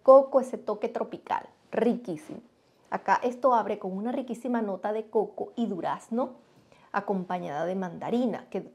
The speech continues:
la mandarina está solamente para dar un, un toque o una pincelada fresca a esa salida súper cremosa de lo que es el coco y el durazno. Riquísimo. En las notas medias encontramos la orquídea, el pachuli,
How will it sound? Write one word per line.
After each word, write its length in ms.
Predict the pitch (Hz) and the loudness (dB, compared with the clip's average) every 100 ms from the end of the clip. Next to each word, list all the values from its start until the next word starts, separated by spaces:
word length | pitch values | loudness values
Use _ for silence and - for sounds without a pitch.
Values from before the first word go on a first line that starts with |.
| - | -6
la 180 | 185 190 | -4 -2
mandarina 420 | 185 160 175 196 | -2 -4 -4 -6
está 200 | - 226 | -6 -6
solamente 600 | 247 240 220 220 214 233 | 0 2 2 0 -4 -2
para 220 | 233 202 | 0 2
dar 200 | 185 240 | 2 2
un, 220 | 202 202 - - - - | 0 -6 -10 -20 -20 -6
un 180 | 233 226 | -2 4
toque 280 | 254 254 262 | 6 6 4
o 120 | - | 4
una 260 | 208 214 226 | 4 2 -2
pincelada 640 | 247 226 226 196 175 185 | 0 0 0 0 2 0
fresca 580 | 202 - 202 - - 208 | -2 -2 -2 -4 -4 -4
a 140 | 214 175 | -4 -6
esa 200 | - 196 | -8 -4
salida 420 | 214 185 175 190 | -2 0 0 0
súper 520 | - - 302 233 220 | -2 0 2 2 0
cremosa 580 | 208 190 190 190 254 262 - _ _ _ _ _ _ - | 0 2 0 -2 -4 -6 -10 _ _ _ _ _ _ 0
de 120 | 214 | 4
lo 180 | 214 202 | 4 2
que 100 | 190 | -4
es 140 | 185 | -2
el 200 | 208 202 | -2 -2
coco 480 | - 269 269 320 - | 0 0 0 -4 -4
y 120 | 220 | -2
el 120 | 196 175 | -2 -4
durazno. 400 | 175 - - - - _ | -8 -10 -16 -20 -20 _
Riquísimo. 920 | 190 185 185 - 226 262 294 302 311 - _ _ _ _ _ _ - | -6 -6 -10 -6 -6 -4 -4 -2 -4 -8 _ _ _ _ _ _ -20
En 100 | 175 | -14
las 100 | 190 | -12
notas 320 | 180 185 - | -10 -10 -6
medias 580 | 208 294 269 233 254 262 - | 0 2 2 2 -2 -4 -8
encontramos 520 | 202 190 175 165 180 | -6 -4 -4 -6 -2
la 120 | 190 | -2
orquídea, 580 | 196 - 269 220 233 226 | -2 -2 -2 2 2 0
el 200 | 214 190 | -4 -4
pachuli, 720 | - 277 - 302 240 220 262 | -4 -6 -4 -4 -4 -4 -10